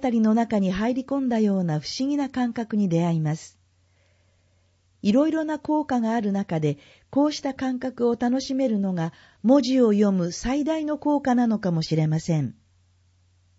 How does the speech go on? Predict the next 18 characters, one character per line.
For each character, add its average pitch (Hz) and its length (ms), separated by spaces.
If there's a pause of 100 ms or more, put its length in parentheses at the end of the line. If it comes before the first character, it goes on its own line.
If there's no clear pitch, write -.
(260)
何 247 300
は 185 160
と 214 160
も 185 160
あ 170 140
れ、 165 180 (360)
ま 233 200
ず 214 140
は 196 180 (220)
本 320 280
を 269 80
読 254 200
ん 254 60
で 208 120
み 190 120
ま 185 120
し 208 160
ょ 165 240